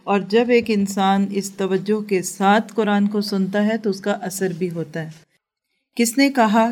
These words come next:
کس نے سنا، اس کے بارے میں روایات میں آتا ہے کہ نبی صلی اللہ علیہ وسلم کے صحابہ کرام پر جب بہت زیادہ ظلم و ستم ہوا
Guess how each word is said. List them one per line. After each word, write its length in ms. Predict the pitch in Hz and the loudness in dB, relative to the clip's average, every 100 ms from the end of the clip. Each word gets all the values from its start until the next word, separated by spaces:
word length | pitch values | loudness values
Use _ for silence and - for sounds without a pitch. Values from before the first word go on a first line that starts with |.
| 233 | 0
کس 200 | 254 262 | 0 2
نے 120 | 269 | 2
سنا، 380 | 262 233 233 262 - | 4 4 4 2 -2
اس 180 | 208 208 | -4 2
کے 120 | 220 | 2
بارے 300 | 196 196 214 | 4 4 4
میں 140 | 226 | 2
روایات 560 | 208 196 190 190 208 208 | 2 2 2 2 0 -2
میں 80 | 214 | -4
آتا 240 | 196 208 | -2 -4
ہے 60 | 214 | -4
کہ 120 | 214 | -2
نبی 120 | 190 | -4
صلی 300 | 190 202 196 | -4 -4 -2
اللہ 0 | |
علیہ 180 | 185 196 | -2 -2
وسلم 120 | 220 | -2
کے 140 | 214 196 | -2 -2
صحابہ 520 | 196 185 180 170 190 | -2 -2 -2 0 0
کرام 320 | 190 180 202 | 0 0 0
پر 200 | 208 202 196 - _ _ _ | 2 0 -2 -10 _ _ _
جب 120 | 233 196 | 0 2
بہت 280 | 226 254 226 | 2 2 2
زیادہ 300 | 208 196 208 | 2 2 2
ظلم 300 | 190 190 202 | 2 2 2
و 60 | |
ستم 400 | 208 196 196 226 | 0 -2 0 0
ہوا 300 | 208 196 190 | 2 2 2